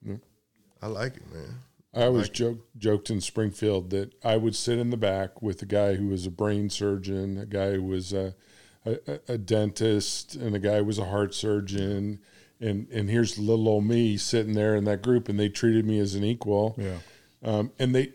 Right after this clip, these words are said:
Speaker 1: <clears throat> they didn't do that out of the genuine heart, 'cause they just considered me an equal in that back room,
Speaker 2: Yeah.
Speaker 1: made lifelong friends.
Speaker 3: Yeah.
Speaker 1: And, and what I learned out of that was it's 'cause we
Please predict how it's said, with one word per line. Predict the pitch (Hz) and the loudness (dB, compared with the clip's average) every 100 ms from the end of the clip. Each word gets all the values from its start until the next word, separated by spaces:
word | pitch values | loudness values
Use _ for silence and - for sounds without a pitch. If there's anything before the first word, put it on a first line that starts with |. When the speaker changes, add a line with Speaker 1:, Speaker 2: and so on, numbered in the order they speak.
| - | -8
Speaker 1:
<clears throat> | |
they | - 160 143 139 139 | 2 4 6 4 4
didn't | 160 151 147 110 | 2 2 -2 2
do | 131 | 2
that | 123 117 113 | 6 6 6
out | 107 | 2
of | 107 | 0
the | 101 | -2
genuine | 107 107 107 104 104 | -2 0 0 0 0
heart, | 104 160 - | 0 -2 -4
'cause | 117 107 | -6 0
they | 120 117 | 2 2
just | 113 - | -2 -4
considered | 131 113 123 113 | -4 0 0 2
me | 117 | 2
an | 113 | 2
equal | 117 113 120 | 2 0 -2
in | 110 | 0
that | 107 98 | -2 0
back | 104 101 | 0 0
room, | 123 131 127 117 113 - | 0 2 2 0 -2 -8
Speaker 2:
Yeah. | - - - _ | -20 -20 -20 _
Speaker 1:
made | 117 110 | 2 2
lifelong | 110 113 113 120 110 104 | 6 4 4 2 2 0
friends. | - 123 117 101 104 104 113 | 0 2 2 0 -2 -4 -8
Speaker 3:
Yeah. | 104 92 | -10 -2
Speaker 1:
And, | 107 104 104 101 - - _ _ _ _ _ | 2 2 2 -2 -6 -16 _ _ _ _ _
and | 117 110 | 0 2
what | 110 113 | 4 4
I | |
learned | 104 117 208 190 | 4 4 4 6
out | 107 101 | 4 4
of | |
that | 95 98 95 | 2 2 2
was | 104 101 95 98 98 - - | 0 2 2 0 -2 -6 -8
it's | 104 - | -8 -6
'cause | - 110 | -2 -2
we | 101 110 117 | 2 0 0